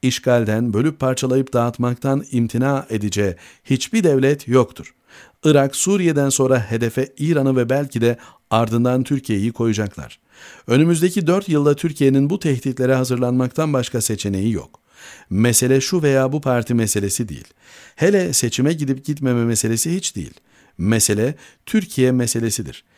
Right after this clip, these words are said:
Ya güçlenip bağımsızlaşan, büyüyen Türkiye olacağız ya da Batı karşısında zayıflayıp iç kargaşalıklar dolayısıyla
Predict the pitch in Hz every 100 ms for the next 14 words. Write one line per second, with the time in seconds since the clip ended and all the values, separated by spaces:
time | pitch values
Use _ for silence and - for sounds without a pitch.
0 | _ _ 123 180 175 107 113 - 127 123
1 | 127 - 110 123 131 131 120 123 127 127
2 | 120 117 123 127 135 135 - 147 143 151
3 | 156 156 - - _ - 156 131 123 98
4 | 85 113 208 208 139 123 117 117 117 98
5 | 101 101 87 101 113 131 - - _ _
6 | 175 175 - 123 113 113 110 113 110 110
7 | 107 117 123 90 90 98 98 123 113 101